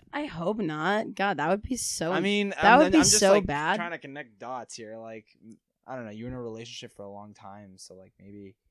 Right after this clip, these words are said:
Speaker 1: Yeah, but it's not like we live
Speaker 2: I
Speaker 1: together.
Speaker 2: know, yeah.
Speaker 1: Like, you would spend the night, but, like, it's not like we live together. Like, it's not like, I don't know.
Speaker 2: Yeah.
Speaker 1: I don't know what it is.
Speaker 2: Whenever I, whenever I, like, run into these,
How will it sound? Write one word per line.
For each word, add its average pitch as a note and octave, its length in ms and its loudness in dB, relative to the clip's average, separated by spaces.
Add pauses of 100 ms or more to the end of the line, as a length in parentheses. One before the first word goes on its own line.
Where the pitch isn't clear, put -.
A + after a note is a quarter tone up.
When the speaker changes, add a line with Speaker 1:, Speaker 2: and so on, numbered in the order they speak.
(520)
Speaker 1:
Yeah, C#4 140 -8
but A3 80 -4
it's G3 100 -6
not B3 100 -6
like B3 160 -8
we G#3 120 -4
live C3+ 320 -10
Speaker 2:
I - 40 -10
Speaker 1:
together. - 460 -8
Speaker 2:
know, G2+ 380 -14
yeah. F#2+ 380 -18 (680)
Speaker 1:
Like, A#3+ 220 -8
you C4 80 -4
would B3+ 120 -6
spend B3 260 -4
the A#3 60 -4
night, F#3 340 -4 (120)
but, E3+ 180 -6 (480)
like, C3 220 -8 (920)
it's - 120 -20
not - 100 -12
like - 160 -14
we - 100 -10
live - 180 -14
together. - 300 -14
Like, D#3+ 160 -14
it's - 100 -12
not D#3 100 -8
like, B2+ 280 -12 (2250)
I A3 40 -16
don't C4+ 180 -10
know. F#3+ 160 -8
Speaker 2:
Yeah. G2 240 -4
Speaker 1:
I G#3+ 100 -2
don't D#4 200 0
know D#3 120 0
what E3 180 0
it - 120 -10
is. G#2 380 -4 (1900)
Speaker 2:
Whenever C3+ 300 6
I, D3+ 220 6
whenever A#2+ 340 -4
I, C#3 100 0
like, A2+ 220 -4
run G#2 180 -8
into G#2+ 220 -8
these, G#2+ 420 -16